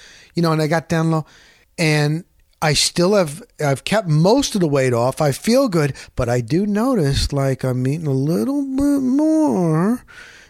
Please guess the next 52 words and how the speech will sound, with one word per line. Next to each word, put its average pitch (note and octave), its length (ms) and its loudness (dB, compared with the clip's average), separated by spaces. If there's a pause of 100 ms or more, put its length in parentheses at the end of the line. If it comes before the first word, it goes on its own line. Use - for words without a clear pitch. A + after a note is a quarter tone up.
And, F3+ 160 0
like, A#3+ 140 0
right F4+ 200 0
now B3+ 180 0
I'm G#3 140 2
around E3+ 360 2
one D#3 220 2
eighty. D3 500 0 (300)
I, C#3+ 100 0
I'm D3+ 280 -2
five G#3 380 -2
ten. G#2 360 -4
I C#3+ 180 0
was F3+ 420 0
two E3+ 380 -2
hundred. G#2+ 500 -4 (420)
Two F#3+ 180 0
hundred, D3+ 300 -2
two C3 180 0
oh A2+ 120 0
five. G#2 340 -4
That's D3+ 260 -2
way A#2 220 -2
too A2 180 -8
much. G2 340 -12 (380)
And B2+ 100 -2
I B2 40 0
used C#3+ 180 0
to C3 80 -6
say, A#2+ 160 -2
"Oh, G#2+ 140 0
I A2 140 -4
gotta B2 200 -4
get A#2 140 -8
down G#2+ 160 -4
to G2+ 60 -6
one A2 180 -6
eighty-five. G#2 360 -6
I'll C#3 160 -2
never A2 220 -6
do F#2+ 140 -10
that F#2 180 -4
again. E2+ 320 -12 (240)
Maybe A#2+ 220 -2
get A#2 160 -4
to - 80 -4
one A2 200 -4
ninety." G#2+ 220 -4
But G2 220 -10
then B2 420 -2 (540)
covid C3+ 320 0
hit. C3 340 -2